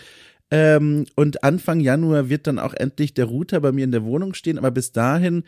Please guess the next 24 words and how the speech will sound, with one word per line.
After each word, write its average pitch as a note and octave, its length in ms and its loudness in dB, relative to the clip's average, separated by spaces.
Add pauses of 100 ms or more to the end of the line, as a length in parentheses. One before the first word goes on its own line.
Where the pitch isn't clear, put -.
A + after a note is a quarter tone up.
(340)
schwingt G#3 360 -2
auch C3+ 140 0
immer G#3+ 280 -2
so E3 100 -2
ein D#3+ 100 -2
bisschen F3 280 -4
die C3+ 140 -6
Angst F#3 400 -4
mit, F#3 220 -6
ob - 160 -8
denn D#3+ 160 -2
hier D#3+ 200 -2
alles C#3 240 -2
klappen D#3+ 360 -6
wird, D3+ 260 -2 (360)
<laughs> - 360 -16
wenn D3 160 -2
ich - 160 -6
dieses D3 360 -6
Mikro D#3+ 300 0
spreche, B2 440 -2
weil C#3 280 2 (320)
dieses C3+ 300 -4
Handy, D#3 420 2